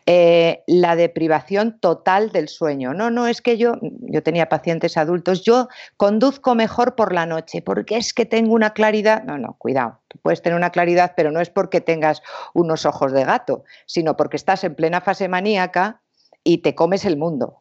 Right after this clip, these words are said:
El problema está el que se encuentre contigo, que también se le puede comer a tu paso, ¿no? Eh, y luego el tiempo total del sueño hay que irlo controlando, cuando si vienen semanalmente, cuánto, cuántas horas has dormido cada día,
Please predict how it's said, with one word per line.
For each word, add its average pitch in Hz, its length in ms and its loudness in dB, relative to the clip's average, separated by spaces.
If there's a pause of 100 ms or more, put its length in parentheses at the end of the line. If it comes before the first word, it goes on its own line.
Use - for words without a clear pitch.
El 147 140 -2
problema 151 340 0
está 185 160 -2
el 196 80 2
que 196 100 -4
se 190 100 -4
encuentre 180 360 0
contigo, 180 400 0
que 196 80 2
también 165 220 -2
se 175 100 0
le 165 80 4
puede 147 220 2
comer 143 420 0
a 139 180 -2
tu 139 140 -4
paso, 170 320 -2
¿no? 160 220 -12 (500)
Eh, 160 440 0
y 202 100 4
luego 233 480 4
el 170 400 2
tiempo 220 400 0
total 196 420 0
del 180 140 -4
sueño 220 360 -2
hay 190 100 -2
que 196 120 -4
irlo 180 160 0
controlando, 180 880 0
cuando 143 320 -2
si 160 140 -6
vienen 170 440 -2
semanalmente, 165 840 0
cuánto, 165 500 0
cuántas 165 400 -4
horas 165 320 2
has 165 100 -4
dormido 160 440 0
cada 165 260 2
día, 185 320 -2